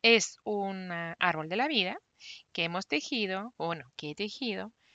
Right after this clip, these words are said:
para conmemorar o para celebrar el segundo encuentro de tejedoras de la Asociación La Yaya. ¿Vale? Así que sin más, vamos a ir rápidamente a tejer nuestro mandala. Vamos a empezar por la raíz.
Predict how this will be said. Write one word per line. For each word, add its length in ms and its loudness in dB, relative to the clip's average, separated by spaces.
para 300 10
conmemorar 600 2
o 60 -8
para 180 0
celebrar 640 0
el 220 0
segundo 720 -4
encuentro 560 -6
de 100 -8
tejedoras 680 -6
de 100 -6
la 100 -6
Asociación 640 -10
La 100 -10
Yaya. 240 -16
¿Vale? 160 4
Así 240 8
que 140 2
sin 220 4
más, 220 10
vamos 260 4
a 20 8
ir 140 8
rápidamente 1040 6
a 100 2
tejer 500 0
nuestro 560 0
mandala. 400 0
Vamos 220 4
a 40 2
empezar 280 2
por 120 0
la 120 0
raíz. 580 -2